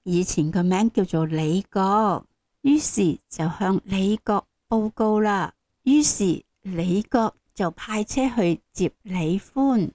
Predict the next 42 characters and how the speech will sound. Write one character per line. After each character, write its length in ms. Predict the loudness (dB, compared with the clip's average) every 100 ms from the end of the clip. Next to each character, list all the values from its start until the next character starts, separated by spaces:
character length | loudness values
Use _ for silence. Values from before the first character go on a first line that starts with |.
| _ _
將 300 | -2 0 2
李 340 | 2 0 0 -2
寬 420 | -2 0 2 0 0
安 200 | 2 2
置 240 | 2 -2
咗 300 | 0 0 0 -4 _
響 140 | -2 0
一 180 | 0 -2
間 340 | -2 0 0 -2
好 200 | -4 -4
清 440 | -4 -2 2 4
靜 340 | 2 0 0 0
嘅 180 | -2 -4 -4
屋 120 | -6 _
裏 240 | -4 -4 -2
邊， 480 | -2 0 0 0 -4 _ _ _
安 220 | 0 2 0
排 240 | -4 -4
佢 280 | -2 -2 -2 _
食 220 | -12 -10
咗 200 | -4 -2 -4 -4
齋 320 | -4 0 -2
菜， 420 | -2 -4 -2 -2 -8 _ _
沖 260 | -6 0 2
完 100 | 4
涼 460 | 2 0 0 -2
之 220 | -2 -4
後， 320 | -2 -4 -6 -10 _ _
李 320 | -4 0 0 0
覺 280 | 0 0 0
就 140 | -4 -4
拜 280 | -4 -6 -4
見 280 | 0 2
呢 80 | 2
位 260 | 2 -2 -4 -6
李 300 | -4 -2 -2
寬 440 | -4 -2 2 4
啊， 320 | 4 2 -2 -8 _ _ _
稱 320 | -4 2 2
呼 320 | 2 0 -2 -4 _
李 300 | -8 -2 0
寬 320 | 0 2 2